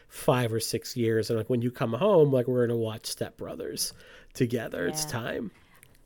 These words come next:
Speaker 2: I think my brother might still think he's the biggest movie star in the world.
Speaker 1: It's,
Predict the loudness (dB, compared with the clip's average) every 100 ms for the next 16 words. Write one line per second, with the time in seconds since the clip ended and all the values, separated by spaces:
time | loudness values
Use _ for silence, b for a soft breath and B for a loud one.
0 | _ _ _ -12 -10 -8 -6 -4 -2 -2
1 | -4 -4 -8 -12 -12 -10 -10 -10 -14 -16
2 | -18 -16 -14 -14 -16 -16 -14 -14 -12 -12
3 | -12 -12 0 8 8 8 2 2 0